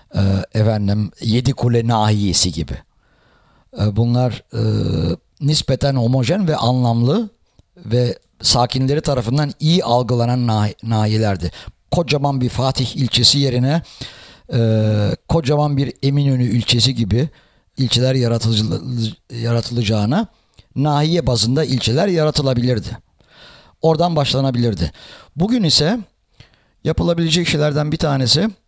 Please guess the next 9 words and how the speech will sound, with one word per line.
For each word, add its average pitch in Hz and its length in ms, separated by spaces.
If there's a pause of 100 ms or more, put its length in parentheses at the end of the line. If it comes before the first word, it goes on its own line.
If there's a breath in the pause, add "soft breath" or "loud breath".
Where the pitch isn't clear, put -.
(220)
altı 139 280
yıl 202 160
önce 98 400 (480)
hukuki 160 760 (360)
varlıkları, 127 760 (1000)
tüzel 156 300
kişilikleri 117 720
yok 175 260
edilen 117 440